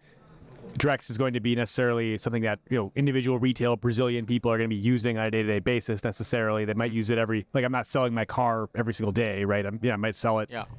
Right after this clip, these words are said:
Speaker 1: once every five years,
Speaker 2: Exactly,
Speaker 1: but,
Speaker 2: but maybe, uh,
Speaker 1: you know.
Speaker 2: but if you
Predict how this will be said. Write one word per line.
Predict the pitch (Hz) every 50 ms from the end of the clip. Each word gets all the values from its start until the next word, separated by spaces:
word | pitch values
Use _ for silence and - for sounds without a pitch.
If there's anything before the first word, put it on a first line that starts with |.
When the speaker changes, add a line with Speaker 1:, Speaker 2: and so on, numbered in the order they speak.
| - - -
Speaker 1:
once | 117 120 117 -
every | 113 113 104
five | - 131 117 113 107
years, | 120 120 113 104 104 120
Speaker 2:
Exactly, | - 120 107 107 -
Speaker 1:
but, | - 110
Speaker 2:
but | - -
maybe, | 117 113 98 117 120 120 120 120
uh, | 113
Speaker 1:
you | 113 123
know. | 117 110 101 - _ _ _ - - - -
Speaker 2:
but | 120 117 127
if | 120 - - -
you | 127 127 127 123 123 117